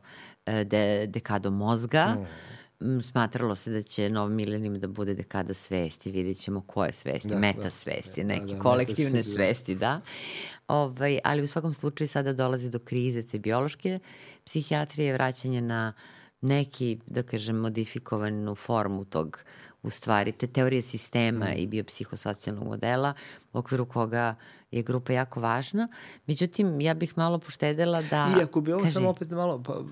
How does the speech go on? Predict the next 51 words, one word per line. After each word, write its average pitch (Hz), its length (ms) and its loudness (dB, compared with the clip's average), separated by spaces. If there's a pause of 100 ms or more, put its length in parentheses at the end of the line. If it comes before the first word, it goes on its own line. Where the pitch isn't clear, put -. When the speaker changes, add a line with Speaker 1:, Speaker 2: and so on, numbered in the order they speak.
(160)
Speaker 2:
pošto - 220 -8
se - 280 0
bojim 156 420 2
da... 135 180 -2 (540)
Ti 151 180 -8
si 160 100 -2
rekla 156 220 0
da 135 60 2
mi 143 120 2
samo, 139 200 0 (120)
da 135 120 0
treba 131 240 4
samo 127 200 -2
slobodno 127 380 2
da 104 100 0
asociramo, 120 540 2
Speaker 1:
Tako 151 180 2
je. 113 100 0 (240)
Speaker 2:
ali 143 200 2
mali 175 260 6
jedan 147 240 6
<laughs> - 60 -8
pragmatizam, 135 680 2
možda 143 380 2
šta 147 180 0
bi 143 140 4
bila 143 260 6
poruka? 131 720 4
Speaker 1:
Mhm. 127 440 0
Speaker 2:
Poruka 170 380 4
bi 170 100 -4
bila 180 200 2
da 160 100 0
ljudi 151 260 2
mogu 156 240 4
da 156 100 -2
se 139 220 -2
jave 135 320 2
na 110 100 -4
terapiju, 104 720 -4 (160)
Speaker 1:
Tako 107 260 -2
Speaker 2:
na 107 60 2
Speaker 1:
je. 107 60 2
Speaker 2:
grupnu 135 320 4
terapiju, 120 680 0
bez 123 240 -4
obzira 180 200 -2
koliko 185 200 -6
imaju 165 260 4
otpor, 170 400 -2
e, 175 40 -6